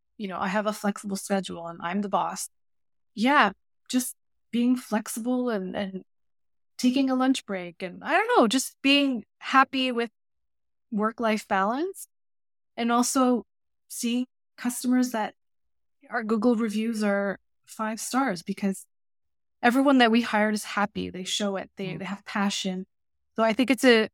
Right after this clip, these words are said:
Speaker 1: it's an easy industry to do well at because if you find passionate bakers that want to teach their skill, you have passionate students that are happy and they leave with a box of cupcakes or cakes or they decorated, you know,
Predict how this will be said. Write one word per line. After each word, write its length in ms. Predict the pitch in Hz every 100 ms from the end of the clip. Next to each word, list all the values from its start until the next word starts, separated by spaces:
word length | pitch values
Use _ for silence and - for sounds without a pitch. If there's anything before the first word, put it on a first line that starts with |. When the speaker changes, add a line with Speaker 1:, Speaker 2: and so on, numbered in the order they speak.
| _ _ _ -
Speaker 1:
it's 160 | 202
an 140 | 233 214
easy 400 | 226 233 220 214
industry 420 | 208 214 - 202
to 80 | 208
do 160 | 214
well 240 | 202 185 220
at 120 | 254
because 260 | - - 202
if 140 | 196
you 80 | 214
find 300 | 202 208 208
passionate 440 | - 190 196 208 196
bakers 300 | 185 220 208
that 160 | 185 185
want 160 | 190
to 60 | 196
teach 340 | - 202 202
their 120 | 190
skill, 500 | 190 - 185 185 254 302 _ _ _ _
you 120 | 240
have 240 | 247 277 - _ _ _ -
passionate 480 | - 233 - 247 247
students 500 | - 226 247 196 -
that 260 | 180 180 - _ _
are 60 | 202
happy 380 | 202 196 208 196
and 100 | 190
they 100 | 190
leave 340 | 185 220 240 202
with 140 | 190
a 40 |
box 380 | 190 175 185 -
of 140 | 202 - -
cupcakes 460 | - - 214 -
or 80 | 190
cakes 500 | 190 - 254 208 -
or 120 | 185
they 140 | 185 185
decorated, 600 | 190 208 226 220 214 208
you 120 | 208
know, 220 | 196 208